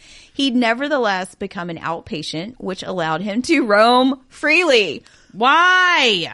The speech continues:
Speaker 1: <clears throat> He stopped taking his antipsychotic medication and heard a voice that urged him to kill. It was his mission,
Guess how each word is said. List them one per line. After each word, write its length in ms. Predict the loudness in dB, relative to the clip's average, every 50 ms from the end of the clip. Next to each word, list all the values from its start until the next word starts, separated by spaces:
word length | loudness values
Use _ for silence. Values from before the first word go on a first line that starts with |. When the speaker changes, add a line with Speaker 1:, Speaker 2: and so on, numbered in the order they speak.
| -10 -4 0
Speaker 1:
<clears throat> 800 | 2 2 2 2 -2 -4 -2 0 2 2 2 2 0 -4 -8 -14 -20 _ _ _ -20 -20 -20 -20 -20 -20 -20 _ _ _ -6
He 180 | -4 -4 -2 -4
stopped 500 | -4 -4 0 2 2 2 2 0 -2 -2
taking 360 | -2 -2 -2 -4 -6 -6 -4
his 220 | -4 -4 -4 -6
antipsychotic 880 | -6 -6 -6 -4 -4 -6 -6 -6 -6 -8 -6 -4 -2 -2 -2 -2 -4 -6
medication 760 | -4 -4 -4 -4 -4 -4 -6 -6 -6 -6 -8 -8 -8 -8 -8
and 200 | -8 -8 -8 -8
heard 640 | -8 -8 -4 0 2 4 6 6 6 6 4 2 0
a 120 | -2 -6 -4
voice 420 | -4 -2 -2 -2 -2 -2 -4 -6
that 220 | -6 -10 -10 -8 -2
urged 380 | 0 0 0 0 -2 -4 -10 -8
him 180 | -8 -8 -8 -8
to 120 | -10 -12
kill. 500 | -10 -8 -6 -4 -2 -2 -4 -6 -8 -12 _ _ _ _ -8
It 140 | -8 -6
was 180 | -6 -8 -8 -8
his 180 | -10 -8 -6 -4
mission, 560 | -2 -2 -2 -2 -4 -6 -6 -8 -10 -14